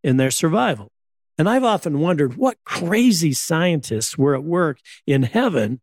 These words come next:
when they created some of nature's strangest animals, such as the armadillo, the octopus, platypus, and warthog. The warthog has a huge,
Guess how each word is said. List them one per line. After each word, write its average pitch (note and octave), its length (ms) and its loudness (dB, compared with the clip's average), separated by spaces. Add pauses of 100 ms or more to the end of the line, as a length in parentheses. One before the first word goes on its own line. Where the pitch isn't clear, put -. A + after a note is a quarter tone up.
(380)
when E3+ 160 2
they A3+ 140 4
created E3+ 480 0
some E3+ 180 0
of D3 160 0
nature's D3 480 -2
strangest G3 720 0
animals, D#3 580 0
such - 280 -2
as B2 140 0
the C3+ 120 4
armadillo, B2+ 840 0 (320)
the C3+ 160 2
octopus, C#3 720 -4
platypus, D#3+ 840 -4
and C3+ 140 0
warthog. D3+ 540 0 (1000)
The C#3+ 80 6
warthog D3 640 2
has C#3 320 0
a C#3 80 0
huge, D3 720 0